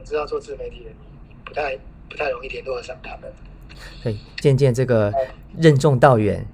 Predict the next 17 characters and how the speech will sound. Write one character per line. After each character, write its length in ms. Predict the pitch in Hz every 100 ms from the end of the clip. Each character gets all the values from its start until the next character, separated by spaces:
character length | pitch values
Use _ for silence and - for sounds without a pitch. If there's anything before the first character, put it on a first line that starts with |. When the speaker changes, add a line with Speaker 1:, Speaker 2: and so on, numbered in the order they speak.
| -
Speaker 2:
然 160 | 117
后 100 | 139
就 140 | 127 131
变 180 | 143
成 160 | 123 117
了 80 | 101
一 60 | 110
个 280 | 117 104 95 -
华 160 | - 120
人 160 | 120 113
圈 220 | - 123
的 100 | 110
一 140 | 104
个 160 | 113 101
hub 420 | - 131 107 95
这 120 | 104
样。 140 | 110